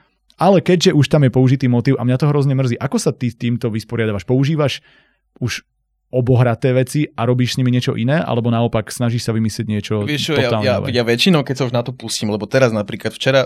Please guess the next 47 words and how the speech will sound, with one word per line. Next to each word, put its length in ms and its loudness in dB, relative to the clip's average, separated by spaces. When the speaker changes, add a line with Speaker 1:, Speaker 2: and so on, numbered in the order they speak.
Speaker 2:
som 180 -12
dostal 360 -6
konečne 500 -6
nápad, 420 -8
eh, 1040 -8
ohľadom 360 -4
jednej 240 -4
veci, 220 -6
kde 160 -10
som 200 -6
v 80 -10
spolupráci 560 -6
s 20 -10
jedným, 300 -8
jedným 320 -8
môjim 180 -4
kamarátom 500 -6
a 100 -4
som 200 -8
povedal, 320 -6
že 120 -10
OK, 260 -12
že 100 -12
skúsim 320 -10
to 120 -6
poňať 300 -4
nejakým 280 -4
iným 180 -6
spôsobom 480 -10
a 80 -6
skúsim 280 -10
sa 120 -8
na 80 -2
to 120 -8
pozrieť 340 -6
tak 160 -6
a 80 -4
tak 160 -8
a 80 -8
tak. 200 -6
Ale 220 -4
väčšinou 300 -2
ja 120 2
začínam 300 -2
úplne 220 -2
od 120 -6
podlahy. 400 -10